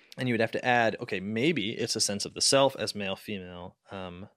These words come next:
or, or neither, um, or it's by which you internally sense the self in some respect as male or in some respect as female.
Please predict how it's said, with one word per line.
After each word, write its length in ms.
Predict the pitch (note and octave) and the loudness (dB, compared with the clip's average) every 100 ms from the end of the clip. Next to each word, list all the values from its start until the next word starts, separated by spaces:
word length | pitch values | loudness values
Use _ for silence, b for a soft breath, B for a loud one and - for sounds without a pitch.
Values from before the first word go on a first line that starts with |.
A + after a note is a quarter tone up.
| _ _ - | _ _ -10
or, 240 | F#2 F2 - | -8 -6 -8
or 260 | F#2 - - | -10 -10 -14
neither, 600 | - G#2+ B2 A#2 F#2+ F#2+ B B B B B B B _ | -8 -2 0 0 -2 -6 B B B B B B B _
um, 340 | A#2+ G#2 F#2+ - - | -4 -2 -2 -6 4
or 560 | F#3+ A#3 F3 A#2+ B2+ - | 6 8 8 8 4 2
it's 260 | B2 - | -2 -2
by 280 | - B2 A#2 | -2 2 2
which 260 | A#2+ B2+ - | 2 -2 -4
you 60 | |
internally 640 | A#2+ A2+ - F3+ F#3 E3+ C#3+ | -4 -4 -2 2 2 2 0
sense 320 | - C#3+ - | 0 0 -2
the 100 | B2+ | -2
self 320 | - A#2 A2 | 2 2 2
in 160 | B2 A2 | -4 -2
some 480 | - - F3 F3 | 2 4 4 4
respect 720 | D#3 C3+ - - - F3+ F2+ - | 4 4 4 2 4 4 4 -6
as 240 | - G#2 G#2 | -8 -6 -4
male 380 | G2 F#2 F#2 - | -4 -4 -4 -6
or 180 | F#2+ G#2+ | -8 -6
in 80 | G#2 | 0
some 360 | - A#2 G#2+ | 0 0 -2
respect 480 | G2+ - - F3 D#3+ | -2 -4 2 2 2
as 200 | - G2 | -4 -8
female. 400 | - F2 D#2+ - | -8 -12 -12 -18